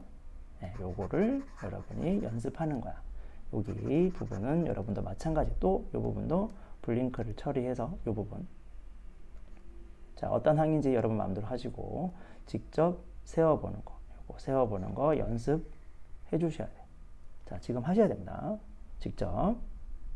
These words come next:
자, 아우 좀 하세요. 자, 여러분 여기까지가 개념이에요. 여기까지가. 여러분이 한 요 부분이 개념입니다. 그러면 가장 기본적인 예를 하나 들고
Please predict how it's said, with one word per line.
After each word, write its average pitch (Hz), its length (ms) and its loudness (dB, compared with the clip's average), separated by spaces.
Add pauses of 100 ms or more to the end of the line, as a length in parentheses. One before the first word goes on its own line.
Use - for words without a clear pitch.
(500)
자, 95 280 4 (600)
아우 180 460 12
좀 120 140 4
하세요. 135 720 2
자, 101 320 -4
여러분 113 300 2
여기까지가 127 640 4
개념이에요. 117 600 2 (1080)
여기까지가. - 560 -4 (640)
여러분이 104 280 2
한 110 200 0
요 101 80 2
부분이 131 440 4 (160)
개념입니다. 98 460 0 (100)
그러면 120 500 4 (340)
가장 98 260 0
기본적인 113 540 2
예를 101 260 -2
하나 104 140 -2
들고 104 520 0